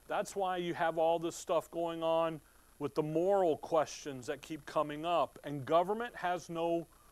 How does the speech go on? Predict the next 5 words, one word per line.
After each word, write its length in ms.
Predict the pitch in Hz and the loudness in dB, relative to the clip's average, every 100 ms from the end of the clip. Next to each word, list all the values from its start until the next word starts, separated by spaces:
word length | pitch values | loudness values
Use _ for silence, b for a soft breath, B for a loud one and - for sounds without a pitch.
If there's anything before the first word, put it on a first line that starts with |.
| b | b
right 500 | 131 143 151 190 226 - | -2 4 6 4 0 -6
in 180 | 175 156 | -6 -2
that, 300 | 139 139 147 | 0 -2 -2
in 280 | 156 147 147 - | -4 -4 -6 -8
legislating 1160 | 151 135 160 196 202 - 170 160 156 156 160 | -6 2 4 4 -2 -8 -4 -2 -2 -4 -8